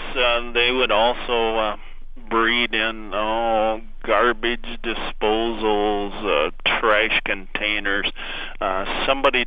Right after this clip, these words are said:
told me once that one of the great places to find all these little critters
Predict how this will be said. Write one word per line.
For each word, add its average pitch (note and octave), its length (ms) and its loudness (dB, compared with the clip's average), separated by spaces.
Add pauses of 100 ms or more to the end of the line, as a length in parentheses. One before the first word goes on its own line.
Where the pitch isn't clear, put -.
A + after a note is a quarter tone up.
(120)
told A#2+ 260 2
me A#2+ 180 2
once A2+ 360 0 (100)
that F#2+ 160 2
one G#2+ 240 -2
of G#2+ 120 -6
the G2 300 -2 (400)
great B2+ 360 2
places A2+ 540 0 (100)
to G2 100 -2 (120)
find A2+ 460 0
all G2 220 4
these G#2+ 260 -4
little G#2+ 220 0
critters G#2 460 0